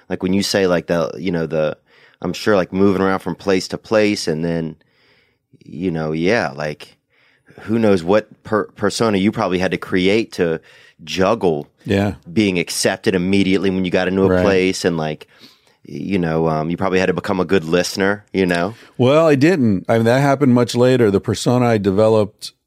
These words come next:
Speaker 2: when I was a kid was the, the fucking pedantic, um,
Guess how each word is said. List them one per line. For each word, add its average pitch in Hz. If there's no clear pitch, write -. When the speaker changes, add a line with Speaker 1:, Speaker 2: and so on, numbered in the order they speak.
Speaker 2:
when 110
I 101
was 92
a 92
kid 120
was 98
the, 90
the 104
fucking 92
pedantic, 98
um, 87